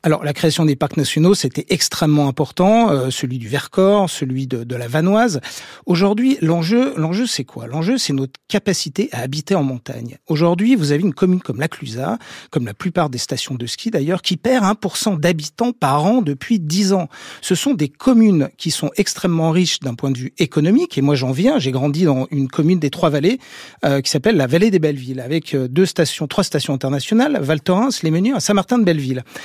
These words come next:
Toutes ces communes perdent des habitants depuis dix ans. Ces communes, euh, euh, font face, ont quatre-vingt-cinq à quatre-vingt-dix pour cent de résidences secondaires, elles font face à des enjeux,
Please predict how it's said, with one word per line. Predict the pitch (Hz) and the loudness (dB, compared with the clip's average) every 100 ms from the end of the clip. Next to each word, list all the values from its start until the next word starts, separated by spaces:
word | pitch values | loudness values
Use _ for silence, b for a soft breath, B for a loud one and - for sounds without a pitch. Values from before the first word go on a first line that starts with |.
| B B - | B B -10
Toutes | 320 - | -4 -2
ces | 185 | 0
communes | 208 247 269 | 4 6 4
perdent | - 196 165 | 2 0 2
des | 147 | 2
habitants | 151 147 143 190 269 233 | 2 0 -4 -2 -2 -2
depuis | 139 - 226 | -4 -4 -10
dix | 156 135 160 139 | -8 -6 -4 -4
ans. | 123 - B | -8 -14 B
Ces | - - 151 | -10 -4 0
communes, | 175 196 214 180 - | 2 4 4 0 -4
euh, | 139 139 143 - | -4 -4 -6 -6
euh, | 143 151 180 196 156 | -6 -4 -8 -6 -8
font | - 160 | -4 -4
face, | 139 185 202 - - | 0 2 2 0 -2
ont | 147 | -2
quatre-vingt-cinq | 139 190 - 185 170 - 196 | -2 -2 0 0 0 0 -4
à | 139 | -4
quatre-vingt-dix | - - 170 160 | -6 -4 -2 -2
pour | 160 160 | -4 -6
cent | - | -2
de | 147 | 0
résidences | 139 131 147 139 | 0 -2 -4 -6
secondaires, | - 139 143 170 233 262 | -4 -6 -4 -2 0 0
elles | 156 | -2
font | 127 180 | -4 -6
face | - 220 - | -4 -4 -2
à | 151 | -2
des | 147 147 | 0 0
enjeux, | 175 180 170 165 | 0 0 0 -2